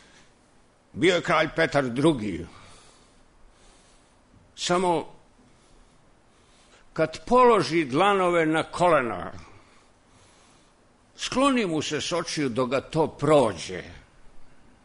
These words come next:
kaže njegov pratilac, kapetan Lazarević.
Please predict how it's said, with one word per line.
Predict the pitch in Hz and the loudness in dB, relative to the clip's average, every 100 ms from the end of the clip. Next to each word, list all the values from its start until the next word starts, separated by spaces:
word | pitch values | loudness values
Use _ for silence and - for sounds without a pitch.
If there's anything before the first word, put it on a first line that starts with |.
| _ _ _ _ _ _ | _ _ _ _ _ _
kaže | - 180 151 160 | 0 2 4 2
njegov | 143 156 151 147 131 110 - | 2 2 2 0 0 -6 -10
pratilac, | - 156 - 175 135 110 - - - - - - - - - - _ _ - _ _ - | 0 0 0 0 0 0 -6 -6 -10 -18 -20 -20 -20 -20 -20 -20 _ _ -20 _ _ -4
kapetan | 127 - 151 - 127 123 | -4 2 0 2 0 2
Lazarević. | 120 104 117 107 98 82 - - | 0 0 0 0 -2 -8 -12 -12